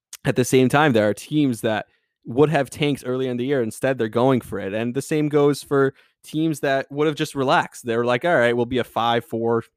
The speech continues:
seed, and we'll just mo-, go into the playoffs. We'll cruise into the playoffs." No, you can't cruise because, like, you saw with the Lakers now, <laughs> they're falling into the seven seed. So, you know,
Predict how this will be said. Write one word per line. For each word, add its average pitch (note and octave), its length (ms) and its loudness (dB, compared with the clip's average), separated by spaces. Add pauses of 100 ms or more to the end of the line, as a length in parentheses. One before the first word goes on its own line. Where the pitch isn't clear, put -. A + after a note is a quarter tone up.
(800)
seed, B2 400 0
and A2 140 0
we'll A2 140 2
just A2 300 -6
mo-, A#2+ 220 -2
go B2 180 2
into B2 140 -2
the A2+ 80 -4
playoffs. A2 440 -2
We'll G2+ 100 -6
cruise A#2 280 -2
into A2+ 140 -8
the A#2 80 -6
playoffs." A#2 320 -2
No, C#3 80 2
you D3+ 120 4
can't D3+ 240 -6
cruise D3+ 460 0 (480)
because, B2 400 0
like, A#2+ 260 2
you C#3 140 -4
saw C#3 220 2
with C#3+ 100 0
the D3+ 80 -2
Lakers D3 360 0
now, C#3+ 300 0
<laughs> - 0 -
they're G#3 140 -4
falling C3 500 0
into C#3 200 -4
the D3 120 0
seven D3+ 340 0
seed. F2+ 300 -12
So, A2+ 280 -2 (640)
you C#3 240 -6
know, A2+ 280 0